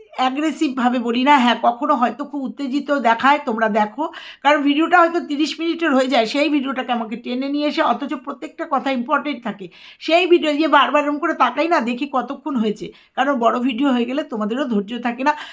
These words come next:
তখন ওই যে স্পিডটাকে বাড়িয়ে দিলে মনে হয় খুব চিৎকার করছি,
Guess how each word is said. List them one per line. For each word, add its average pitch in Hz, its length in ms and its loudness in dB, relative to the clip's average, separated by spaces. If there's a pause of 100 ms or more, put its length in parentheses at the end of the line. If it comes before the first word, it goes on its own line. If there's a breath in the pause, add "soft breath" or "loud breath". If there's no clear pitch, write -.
(140)
তখন 302 320 4
ওই 349 80 0
যে 302 120 0
স্পিডটাকে 302 540 -2
বাড়িয়ে 240 300 2
দিলে 277 260 2
মনে 247 240 0
হয় 247 160 2
খুব 330 400 -6
চিৎকার 294 360 2
করছি, 285 400 -4